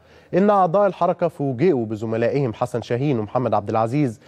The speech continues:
يدعمون حمدين صباحي للرئاسة، مؤكدا أنه لن يقبل أن يتداول وسائل الإعلام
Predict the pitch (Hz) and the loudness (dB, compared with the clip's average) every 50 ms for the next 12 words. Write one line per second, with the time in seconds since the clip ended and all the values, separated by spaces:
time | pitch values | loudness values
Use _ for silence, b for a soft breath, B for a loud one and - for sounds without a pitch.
0 | B B B B 131 156 165 160 151 147 165 175 165 - - 127 123 120 135 139 | B B B B 0 2 4 4 2 2 2 0 -2 0 -2 -4 -2 0 0 -2
1 | 131 - 120 107 107 131 135 - - 120 101 107 101 110 113 139 139 - - 98 | 0 -2 -6 -4 -2 -2 -2 -2 -4 -6 -4 -2 -2 0 2 2 0 0 -2 -10
2 | - b b b b b b - 117 123 120 - - 160 151 147 127 117 120 123 | -16 b b b b b b -2 0 0 0 2 0 0 2 2 0 -2 -4 -6
3 | 123 117 131 139 123 123 110 107 107 117 139 160 160 156 156 156 - - - 110 | -2 -2 -2 0 0 -2 -4 0 0 2 2 2 2 2 2 0 0 -2 -6 -6
4 | 101 98 117 120 117 113 110 - 113 117 139 131 113 107 101 101 107 - - 131 | -4 -4 -4 -4 -4 -4 -4 -4 0 2 2 2 2 0 -2 -2 -6 -2 0 0
5 | 117 107 104 107 107 113 117 117 120 139 151 151 147 | 0 0 0 -2 0 0 0 2 4 2 2 2 0